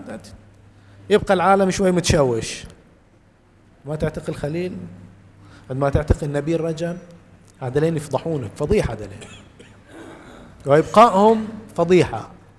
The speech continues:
صلى الله الفرج لهم جميعا. انتقال خليل هو أن يقول النظام بأن العمل السياسي السلمي في البحرين يعاقب عليه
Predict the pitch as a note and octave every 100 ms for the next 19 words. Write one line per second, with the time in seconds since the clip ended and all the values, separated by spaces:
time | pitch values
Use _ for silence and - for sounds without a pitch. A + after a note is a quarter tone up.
0 | _ _ _ _ _ _ _ - _ _
1 | _ _ - - - - - - - -
2 | - - - - D3+ D#3 D#3 D3 D#3+ D3+
3 | B2+ C#3 D3 C#3+ D3 D3+ - F#3+ D#3 C3
4 | A#2+ G2+ F2+ F#2+ - - - - - -
5 | - - - - - - - - - -
6 | - - - - - - - - - _
7 | _ _ _ _ _ _ _ _ - -
8 | - - - - - D3+ F#3 D#3 E3+ F3+
9 | F3+ D3+ D3 C3+ C3+ B2+ B2 D#3+ E3 C#3+
10 | C#3+ C#3+ C#3+ B2+ A#2+ B2 B2+ D#3 C#3+ C3
11 | - C3+ B2 - B2 B2+ - - E3+ C3
12 | A#2 - D#3+ D3+ - C#3+ C3 A#2+ B2 -
13 | D3+ E3 D#3 D3+ - E3+ D3+ B2 B2+ C#3
14 | E3 F3